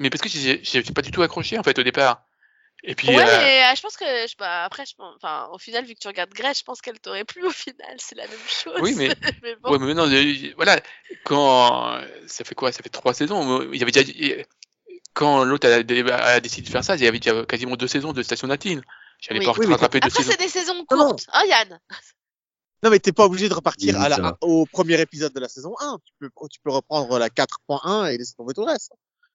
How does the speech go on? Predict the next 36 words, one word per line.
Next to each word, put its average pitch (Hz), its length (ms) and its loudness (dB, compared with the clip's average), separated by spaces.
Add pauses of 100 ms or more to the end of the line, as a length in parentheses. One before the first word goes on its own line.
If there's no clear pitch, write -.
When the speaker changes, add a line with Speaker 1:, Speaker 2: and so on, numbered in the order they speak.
(320)
Speaker 1:
Ouais, 131 360 4
Speaker 3:
Pour - 100 4
que 196 60 10
Speaker 1:
mais 202 60 10
Speaker 3:
au - 20 2
Speaker 1:
j'ai 196 100 4
Speaker 3:
moins, 240 160 8
t'aies 208 140 2
des 185 100 2
intrigues 185 380 2
complètes, 311 420 0
quoi, 202 140 0
Max. 170 300 -4 (320)
Là, 202 100 0
je - 80 -6
t'assure, - 320 -4 (120)
euh, 160 80 -12 (220)
moi, 202 220 4
je 208 80 0
t'entends, 254 460 -4 (240)
tu 180 80 -8
me 156 40 -6
fais 202 140 -2
de 233 40 -4
la 294 60 0
peine. 262 260 -6 (520)
Et - 40 0
je 151 80 -4
n'aime 208 160 4
pas 262 140 6
avoir 196 200 6
un 160 60 2
Max 180 240 2
qui 190 100 -16
souffre. - 340 -6
Speaker 1:
<laughs> - 1120 -20